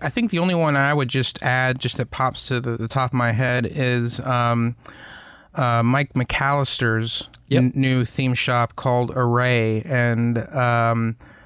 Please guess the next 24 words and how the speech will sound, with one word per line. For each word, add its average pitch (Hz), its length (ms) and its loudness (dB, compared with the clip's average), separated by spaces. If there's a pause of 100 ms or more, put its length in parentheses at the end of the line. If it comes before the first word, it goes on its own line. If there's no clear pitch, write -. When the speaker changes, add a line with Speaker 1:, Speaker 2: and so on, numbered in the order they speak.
(260)
Speaker 1:
uh, 120 320 0
he, 143 240 0
he's 151 280 0
doing 151 260 2
some 127 240 0
great 127 240 0
work, 123 220 0
and 135 80 0
he's 165 120 2
been 160 140 -2
in 143 120 2
this 127 120 0
for 127 160 0
a 120 60 2
long 123 380 2
time. 117 640 0
And 120 520 0
I 131 200 -2
just, 135 340 -2
uh, 120 360 0 (140)
I 131 120 -2
personally 120 760 -2 (240)
have 123 120 -2
enjoyed 120 600 0